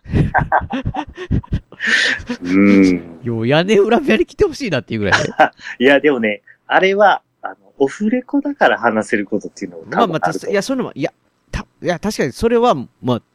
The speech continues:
Speaker 2: 山のようにありそうな感じはしましたよ。
Speaker 1: <laughs> まあ、オフレコ以外でもね、ありそうだけどね。
Speaker 2: いわゆるダークゾーン的なね、
Speaker 1: そうそう。
Speaker 2: やつはありますけど、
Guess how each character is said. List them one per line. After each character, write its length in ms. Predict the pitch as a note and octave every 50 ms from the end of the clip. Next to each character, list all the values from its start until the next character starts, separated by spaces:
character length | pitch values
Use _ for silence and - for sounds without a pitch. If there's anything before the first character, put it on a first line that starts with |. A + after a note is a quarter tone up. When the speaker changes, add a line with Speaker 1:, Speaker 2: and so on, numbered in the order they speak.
| _ _
Speaker 2:
山 340 | G#2+ A#2+ C3+ D3+ D#3 D#3 D#3
の 260 | D3 D#3 D3+ D3+ E2+
よ 160 | C3 C3+ D3 B2+
う 40 | G2+
に 100 | F#2 F#2+
あ 80 | G2+
り 80 | A2 G#2
そ 80 | G#2+ - -
う 60 | -
な 80 | A3 F3
感 200 | - - - -
じ 120 | D3 A2
は 60 | C3+ C3+
し 60 | -
ま 100 | E3 D3
し 40 | A2
た 60 | F#2+
よ。 180 | G2 E2+ - - - A3+ -
Speaker 1:
<laughs> 200 | - E4 C4+ G3 -
ま 140 | B2+ C3 B2
あ、 100 | C3 C3+
オ 80 | C#3
フ 80 | D3 E3+
レ 120 | F3 F3
コ 80 | E3+ G3
以 120 | A3+ B3
外 160 | B3 B3 A3
で 120 | - C3 B2
も 120 | A2 G#2+
ね、 100 | G2+ G2+
あ 120 | F#2+ F#2+ G#2
り 80 | A2+
そ 160 | - - B2+
う 40 | G2+
だ 80 | F#2+ F2+
け 100 | - F2
ど 80 | E2
ね。 120 | E2 C#3+ D3
Speaker 2:
い 60 | D#3
わ 80 | F3 F3
ゆ 60 | D#3+
る 120 | C#3 B2 G2+
ダ 200 | - D#3+ D#3+ D#3+
ー 40 | D3
ク 120 | - D3
ゾ 200 | B2 A#2 C3+ C3+
ー 40 | C3
ン 40 | A2+
的 160 | - F3 F#3+
な 100 | - -
ね、 160 | G2+ - -
Speaker 1:
そ 60 | -
う 20 | -
そ 0 |
う。 80 | -
Speaker 2:
や 20 | -
つ 140 | - - G#2
は 80 | F#2+
あ 40 | A2
り 100 | G#2+ G#2
ま 80 | G#2 -
す 120 | - A2
け 100 | - -
ど、 300 | A2+ A2 A2+ G#2 F#2+ -